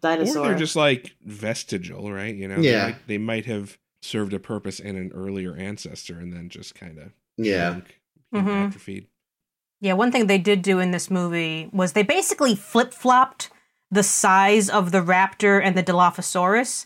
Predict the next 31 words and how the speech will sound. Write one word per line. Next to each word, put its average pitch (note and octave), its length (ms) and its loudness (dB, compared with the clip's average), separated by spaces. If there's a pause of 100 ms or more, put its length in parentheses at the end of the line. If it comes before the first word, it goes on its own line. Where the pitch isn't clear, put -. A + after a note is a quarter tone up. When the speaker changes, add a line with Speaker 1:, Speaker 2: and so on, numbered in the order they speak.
Speaker 3:
Yeah. A#2 300 4
Speaker 4:
'Cause G3 160 4
raptors C4 520 4 (120)
are A3 120 6
actually G#3+ 460 4
known G3+ 240 6
to F#3 60 2
be, F3 180 2
like, F3+ 180 0
they're D#4+ 140 2
very A3+ 320 4
small. - 400 2 (140)
Or A#3 80 6
at C4+ 80 4
least A#3+ 140 4
Speaker 3:
Yeah. G#3+ 40 4
Speaker 4:
velociraptors G3 680 4
are E3+ 40 -6
very D#3+ 200 -2
small. E3 160 -4
There's F#3+ 160 4
bigger F#3 280 4
raptors, F3+ 400 2
but E3+ 200 -2
they G3 80 4
didn't F3 180 -2
have E3 180 -2
cool F#3 220 0
names F3 340 2
like D#3+ 160 -6
Velociraptor. F3+ 840 2